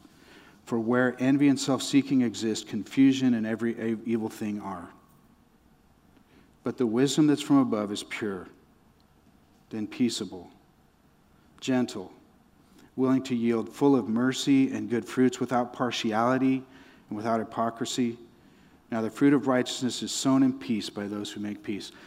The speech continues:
Go ahead and be seated. I'll pray and kick off our time. Father, we just, we love your word. We love that there's times when it's, uh,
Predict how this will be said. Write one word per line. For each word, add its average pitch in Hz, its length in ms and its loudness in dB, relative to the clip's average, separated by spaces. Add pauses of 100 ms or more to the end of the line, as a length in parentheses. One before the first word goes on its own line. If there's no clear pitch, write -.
(100)
Go 165 60 6
ahead 156 120 6
and 151 60 2
be 143 80 4
seated. 139 380 6
I'll 117 80 2
pray 123 380 0
and 101 160 -4 (340)
kick 123 220 -4
off 113 180 -6
our 110 80 -4
time. 107 260 -6
Father, 131 300 2
we 131 100 4
just, 131 320 -2 (880)
we 147 80 6
love 165 160 10
your 170 120 12
word. 156 260 10
We 147 80 8
love 151 240 8
that 156 160 8
there's 147 220 2
times 151 360 4
when 143 220 8
it's, 131 420 2
uh, 120 400 2